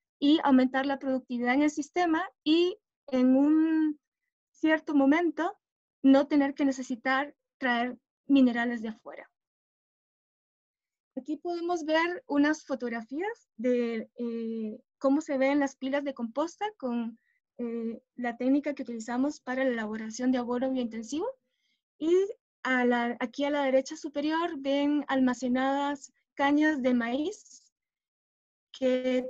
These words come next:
también utilizamos en la receta de producción de abono, pero también si no tenemos maíz hay muchas otras cosas que podemos utilizar,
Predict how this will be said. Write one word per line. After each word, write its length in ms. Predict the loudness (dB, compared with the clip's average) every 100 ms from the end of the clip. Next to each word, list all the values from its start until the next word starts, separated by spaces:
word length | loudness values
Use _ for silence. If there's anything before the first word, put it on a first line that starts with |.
| -4
también 320 | 0 2 2
utilizamos 600 | 0 -4 -6 -2 -2 -2
en 100 | -4
la 100 | -6
receta 500 | -8 -8 -6 -6 -8
de 180 | -8 -8
producción 400 | -6 -10 -8 -6
de 60 | -4
abono, 320 | -2 -4 -8 _ _ -6
pero 220 | -2 0
también 380 | 2 2 2 0
si 160 | 0 2
no 100 | 2
tenemos 320 | 2 2 2
maíz 260 | 0 0 -2
hay 120 | 0
muchas 320 | 0 -2 -8
otras 240 | -8 -8 -10
cosas 280 | -12 -14
que 80 | -16
podemos 380 | -14 -6 -6 -6
utilizar, 440 | -10 -10 -6 -8